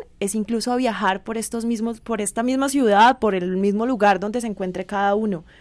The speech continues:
por, por conocer y descubrir eso tan bacano que cada lugar tiene, que,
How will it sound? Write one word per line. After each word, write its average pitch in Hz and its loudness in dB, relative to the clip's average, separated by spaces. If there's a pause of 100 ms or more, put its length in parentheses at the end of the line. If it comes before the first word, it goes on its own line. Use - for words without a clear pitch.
(280)
por, 196 2
por 190 -4
conocer 202 -2
y 233 -2
descubrir 196 -4 (460)
eso 214 -4
tan 233 -2
bacano 202 0
que 226 -8
cada 185 -2
lugar 185 -6
tiene, 208 -10 (400)
que, 170 -10